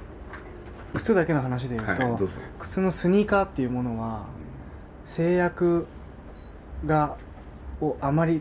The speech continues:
Speaker 1: どんどんどんどん排除していった靴のようなものだと思うんですね、僕は。
Speaker 2: うん。
Speaker 1: 機械のために制約を作ったものであって。
Speaker 2: え、何のために？
Speaker 1: 機械って、
Speaker 2: 機械って？
Speaker 1: 機械、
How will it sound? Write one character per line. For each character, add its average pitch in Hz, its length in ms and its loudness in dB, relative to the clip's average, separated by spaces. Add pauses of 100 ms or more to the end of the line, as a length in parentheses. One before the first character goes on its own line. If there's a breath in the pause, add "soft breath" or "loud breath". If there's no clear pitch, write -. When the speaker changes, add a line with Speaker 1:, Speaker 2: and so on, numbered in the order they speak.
(140)
Speaker 1:
ど 175 100 6
ん 190 40 4
ど 170 120 6
ん 147 40 6
ど 156 100 6
ん 143 40 2
ど 131 80 2
ん - 20 -2
排 151 200 2
除 127 140 -2
し - 80 -12
て - 80 -6
い 120 60 -2
っ - 20 -8
た 123 140 -6
靴 - 280 -6
の 123 140 0
よ 127 160 2
う 117 40 0
な 113 140 -2
も 117 140 -4
の 123 100 0
だ 113 120 -4
と 110 100 -12
思 120 140 0
う - 20 2
ん 113 60 0
で 113 80 -4
す 117 100 -10
ね、 123 220 -4
僕 117 240 -4
は。 113 120 0
Speaker 2:
う - 20 -6
ん。 104 640 -2
Speaker 1:
機 175 100 -4
械 220 260 6
の 180 120 4
た 170 140 0
め 202 160 4
に 220 380 6
制 151 200 4
約 139 240 2
を 123 80 -2
作 - 200 -8
っ - 20 -6
た 120 140 -6
も 104 140 -4
の 110 120 -4
で 101 80 -8
あ 101 40 -8
っ - 20 -8
て。 - 180 -16
Speaker 2:
え、 120 240 0
何 165 180 2
の 98 80 0
た - 100 -8
め - 120 -10
に？ - 100 -6
Speaker 1:
機 156 80 -4
械 165 280 6
っ - 20 -2
て、 113 160 -8
Speaker 2:
機 - 240 -10
械 117 180 2
っ 82 40 -4
て？ - 180 -12
Speaker 1:
機 - 60 -4
械、 185 240 4